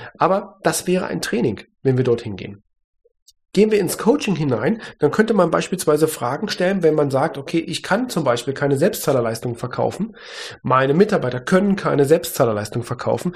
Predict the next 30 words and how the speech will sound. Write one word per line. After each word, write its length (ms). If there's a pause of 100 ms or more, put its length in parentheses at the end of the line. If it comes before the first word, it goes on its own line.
(140)
dann 160
wäre 80
eine 100
grundlegende 540
Frage 340
erst 220
einmal, 340
woher 220
weißt 260
du 40
das 160
denn 120
eigentlich, 400 (200)
dass 180
du 80
das 160
nicht 140
kannst? 340 (640)
Ähm, 200 (200)
ne? 300 (100)
Wo 100
kommt 240
das, 240
wo, 180
wo 40
kommt 260
diese 220
Idee 400
überhaupt 500
her? 160